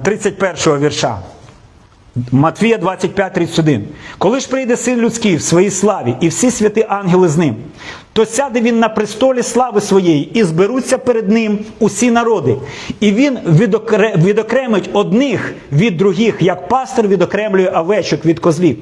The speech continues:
кіз. І поставить овечок по праву сторону,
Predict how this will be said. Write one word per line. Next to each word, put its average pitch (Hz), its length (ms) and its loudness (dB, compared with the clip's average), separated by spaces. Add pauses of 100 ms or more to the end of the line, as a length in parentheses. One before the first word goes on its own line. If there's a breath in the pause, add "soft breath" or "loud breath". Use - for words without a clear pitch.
(280)
кіз. - 340 -2 (680 loud breath)
І 226 100 0
поставить 240 600 -4
овечок 214 560 -2 (300)
по 180 120 0
праву 233 400 0
сторону, 208 600 0